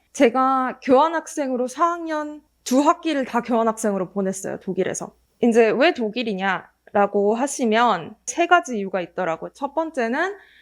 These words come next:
제가 스타트업이나 소프트웨어 이쪽에 관심이 많았는데 독일이 스타트업의 성지라고 불리는데요. 두 번째는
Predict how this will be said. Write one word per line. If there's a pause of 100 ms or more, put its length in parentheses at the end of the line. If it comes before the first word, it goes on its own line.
(120)
제가
스타트업이나
소프트웨어
이쪽에
관심이
많았는데
독일이
스타트업의
성지라고
불리는데요.
두
번째는